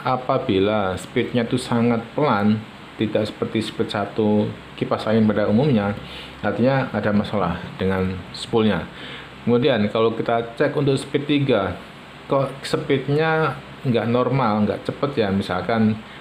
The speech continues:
speed tiga kok kayak speed satu, itu artinya juga ada masalah dengan spoolnya. Nah, kalau mendapatkan hal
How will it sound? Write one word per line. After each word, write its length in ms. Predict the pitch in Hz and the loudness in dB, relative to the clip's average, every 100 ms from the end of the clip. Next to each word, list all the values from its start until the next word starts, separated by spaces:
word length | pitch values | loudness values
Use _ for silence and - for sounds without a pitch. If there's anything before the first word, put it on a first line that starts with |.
| - - | -18 -16
speed 320 | - 143 127 | -6 -2 0
tiga 400 | 135 127 139 135 | 0 2 2 2
kok 240 | 135 110 | 2 0
kayak 240 | - 120 113 | 2 2 2
speed 240 | - 110 | 0 0
satu, 320 | 120 110 110 | 0 0 2
itu 80 | 104 120 | 4 2
artinya 240 | 104 120 | 4 2
juga 240 | 117 101 95 | 2 0 2
ada 80 | 95 | 2
masalah 400 | 95 - 117 107 | 0 0 0 2
dengan 240 | 98 120 123 - - - - - | 2 0 -2 -10 -18 -18 -16 -10
spoolnya. 560 | - 113 101 92 85 85 - - - - | -2 2 2 2 0 -4 -10 -16 -12 -2
Nah, 240 | 104 95 90 | 0 0 0
kalau 160 | 98 101 | 0 2
mendapatkan 640 | 104 101 98 101 117 113 | 4 2 0 0 2 2
hal 240 | 101 104 | 2 0